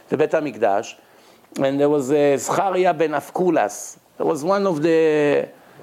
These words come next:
yeah, one of the Kohanim that was thinking, "Now, if I sacrifice it, I violate the rules of Hashem.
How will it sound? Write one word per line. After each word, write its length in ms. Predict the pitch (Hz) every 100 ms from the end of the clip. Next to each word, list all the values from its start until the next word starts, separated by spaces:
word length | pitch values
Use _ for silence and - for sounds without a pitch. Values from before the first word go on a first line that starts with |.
| 104 110 107 - - -
yeah, 280 | - 196 196
one 240 | 165 202 214
of 120 | 151
the 120 | 170
Kohanim 600 | - 170 165 220 214 170
that 100 | 151
was 180 | 147 143
thinking, 420 | - 190 156 156
"Now, 240 | 147 139 -
if 180 | 277 160
I 120 | 143
sacrifice 720 | - 147 143 139 139 135 120
it, 240 | 135 139 -
I 120 | 120
violate 500 | 113 131 135 131 131
the 80 | 123
rules 260 | 120 131 117
of 120 | 127
Hashem. 480 | 123 - 160 87